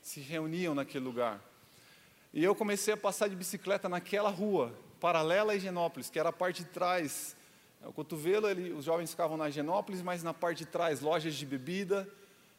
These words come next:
e, e ali rola muita bebida, droga, todo tipo de coisa acontecendo ali, tribos reunidas, e, e eu comecei a passar de bicicleta ali, irmão.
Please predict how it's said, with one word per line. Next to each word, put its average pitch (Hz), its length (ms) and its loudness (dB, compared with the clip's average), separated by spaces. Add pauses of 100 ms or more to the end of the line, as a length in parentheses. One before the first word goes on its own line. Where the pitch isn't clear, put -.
e, 151 640 -4 (340)
e 147 120 -4
ali 160 220 0
rola 170 280 4
muita 156 380 0
bebida, 160 720 0
droga, 170 720 2 (920)
todo 190 180 0
tipo - 280 -8
de 143 100 -10
coisa 190 580 2 (140)
acontecendo 151 580 -4
ali, 165 220 -4
tribos 170 520 -6
reunidas, 165 840 -2 (720)
e, 160 440 2
e 156 120 0
eu 175 100 4
comecei 180 340 -2
a - 40 -12
passar 170 220 -6
de 160 80 -12
bicicleta 160 460 -4
ali, 151 140 -8
irmão. 117 200 -10